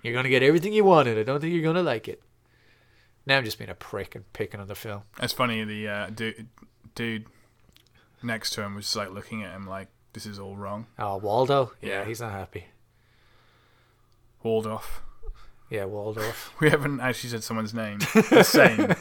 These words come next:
Speaker 1: <laughs>
Speaker 2: twice in a row through this whole fucking podcast.
Speaker 1: Well, they should just get decent names.
Speaker 2: <laughs>
Speaker 1: Stony Tark is an easy name to remember.
Speaker 2: Stony
Speaker 1: We always get that right.
Speaker 2: Stony Tark. <laughs>
Speaker 1: Shaky hands, Stony Tark.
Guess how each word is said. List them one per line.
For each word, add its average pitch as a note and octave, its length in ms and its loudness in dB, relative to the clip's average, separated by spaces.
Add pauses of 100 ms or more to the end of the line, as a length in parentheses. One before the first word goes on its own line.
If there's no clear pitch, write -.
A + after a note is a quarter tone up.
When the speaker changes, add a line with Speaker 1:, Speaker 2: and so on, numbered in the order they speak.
(100)
Speaker 1:
<laughs> - 180 -14
Speaker 2:
twice A#2 340 4
in A#2+ 80 0
a A2+ 80 0
row G#2 320 0 (240)
through - 460 0
this C3 140 0
whole B2 180 2
fucking A#2 340 -2
podcast. A2+ 580 -4 (120)
Speaker 1:
Well, A3 120 4
they G#3 120 6
should G3 160 -4
just G3 180 0
get F#3 240 4
decent F3+ 340 2
names. F3 440 0 (480)
Speaker 2:
<laughs> - 440 -20
Speaker 1:
Stony G3+ 440 2
Tark F#3+ 340 6
is D3+ 140 4
an C#3 80 0
easy B2+ 240 2
name B2+ 100 2
to C3 60 2
remember. A#2+ 220 2
Speaker 2:
Stony C#3 100 6
Speaker 1:
We D#3 60 10
always F3 160 10
get D#3 120 8
that E3 160 6
right. B2+ 280 2 (960)
Speaker 2:
Stony - 640 6
Tark. - 540 -10 (840)
<laughs> A3 600 -2 (1120)
Speaker 1:
Shaky - 420 -2
hands, G#2+ 460 -2
Stony A#2+ 360 -2
Tark. F#2+ 420 -8